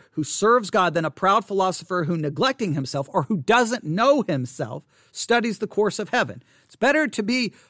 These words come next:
humble and know yourself than to be supposedly smart and a philosopher but not know yourself.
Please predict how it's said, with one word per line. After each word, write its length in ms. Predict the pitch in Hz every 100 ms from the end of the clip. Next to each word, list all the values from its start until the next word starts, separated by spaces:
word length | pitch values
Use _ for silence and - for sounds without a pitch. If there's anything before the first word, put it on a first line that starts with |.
| _ _
humble 640 | - - 294 311 294 277 -
and 280 | 202 196 214
know 260 | 269 330
yourself 680 | 240 226 185 - 196 151 147 _ _
than 180 | 202 226
to 80 | 220
be 380 | 226 226 202 - _ _
supposedly 880 | - 208 220 240 202 214 208 208 -
smart 720 | - 185 214 269 269 247 -
and 120 | 190
a 60 | 185
philosopher 680 | 196 190 262 254 185 202
but 160 | 185 208
not 300 | 190 254 214
know 180 | 170 143
yourself. 460 | 127 123 - 110